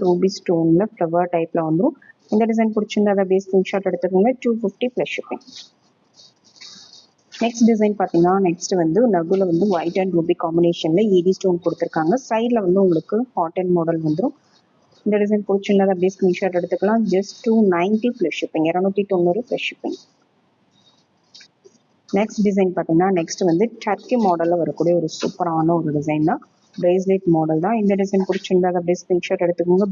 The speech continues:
பெஸ்ட், பெஸ்ட் ஆஃபர். Just த்ரீ நைன்டி மட்டும்தான்.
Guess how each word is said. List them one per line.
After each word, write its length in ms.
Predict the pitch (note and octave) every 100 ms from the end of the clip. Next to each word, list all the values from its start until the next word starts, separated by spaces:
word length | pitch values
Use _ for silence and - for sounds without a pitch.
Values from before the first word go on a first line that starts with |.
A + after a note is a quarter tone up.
| F3+
பெஸ்ட், 380 | F3+ - - - G#3+ F#3+
பெஸ்ட் 280 | E3+ - G3+
ஆஃபர். 480 | E3+ E3 - F3+ F#3 D4 _ _ _ E3+
Just 180 | G#3+ - _
த்ரீ 100 | A#3+ B3 G#3+
நைன்டி 300 | E3 E3+ G3 F#3
மட்டும்தான். 420 | D3+ E3 D3 -